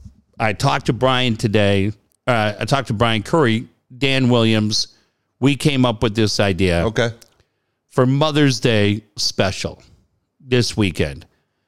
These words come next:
Speaker 1: Amy's not gonna like it, but it's wide open to every one of you. For the first, well, Leisure Fry knows better than anybody, so apparently we only have four listeners.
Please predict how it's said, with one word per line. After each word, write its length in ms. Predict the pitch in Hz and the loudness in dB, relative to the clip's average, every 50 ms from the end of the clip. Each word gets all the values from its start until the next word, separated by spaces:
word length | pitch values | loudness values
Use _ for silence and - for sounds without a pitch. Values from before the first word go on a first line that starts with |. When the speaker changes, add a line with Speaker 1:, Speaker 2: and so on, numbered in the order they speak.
| _ _ _ _ _ _ _ - | _ _ _ _ _ _ _ -4
Speaker 1:
Amy's 440 | 139 147 151 151 151 147 135 110 131 | -2 0 2 2 2 2 2 2 0
not 220 | 135 127 120 - | -2 -2 -2 -2
gonna 180 | - 117 113 107 | 0 0 2 2
like 340 | 104 104 104 104 90 - | 2 2 0 0 -2 -2
it, 180 | 104 90 95 - - - _ _ _ _ _ _ _ _ _ _ _ _ _ _ _ _ _ - | -2 -2 -2 -4 -8 -16 _ _ _ _ _ _ _ _ _ _ _ _ _ _ _ _ _ -6
but 120 | 110 104 | -4 -2
it's 200 | 107 101 - - | -2 -4 -4 -8
wide 440 | 104 98 101 110 120 131 135 135 131 | -10 -6 -4 -2 -2 0 0 0 0
open 340 | 123 120 107 - 117 104 95 | 0 0 0 0 -2 -2 -2
to 160 | 101 - - | -2 -2 -2
every 240 | 110 98 92 101 95 | -2 -2 0 0 -2
one 240 | 85 87 85 78 | -2 -2 -4 -4
of 120 | 73 69 - | -6 -8 -12
you. 140 | 69 - - _ _ _ _ _ _ _ _ _ _ _ _ _ _ _ _ _ _ _ _ _ _ _ _ | -16 -18 -20 _ _ _ _ _ _ _ _ _ _ _ _ _ _ _ _ _ _ _ _ _ _ _ _
For 120 | - 123 | -2 0
the 120 | 113 107 101 | 0 0 0
first, 640 | - - - 151 156 165 160 143 - - - - _ _ - - - _ _ _ _ _ _ _ _ _ _ _ _ _ _ - | -2 -2 0 0 2 2 2 0 -2 -4 -8 -12 _ _ -20 -20 -20 _ _ _ _ _ _ _ _ _ _ _ _ _ _ -14
well, 180 | 107 95 - - _ - | -12 -12 -12 -12 _ -4
Leisure 340 | 120 127 151 151 123 131 110 | -2 0 0 0 0 -2 -2
Fry 240 | - 131 117 107 | 0 0 0 2
knows 220 | 110 110 104 104 95 | 2 2 2 2 0
better 260 | 85 117 113 110 107 | 0 0 2 2 2
than 180 | 98 104 95 101 | 0 0 0 0
anybody, 340 | 104 104 90 82 85 87 | 0 0 -2 -2 -4 -4
so 180 | 92 - - 127 | -4 -2 0 0
apparently 400 | 101 - 135 135 120 98 90 92 | 0 0 0 -2 0 -2 -2 -2
we 120 | 92 104 | -2 0
only 160 | 104 101 95 98 | 0 0 0 0
have 100 | 90 - | -2 -2
four 240 | - 104 90 85 | -4 -4 -4 -4
listeners. 540 | 82 82 80 78 - - 82 71 - - - | -4 -6 -6 -6 -6 -8 -10 -12 -16 -20 -20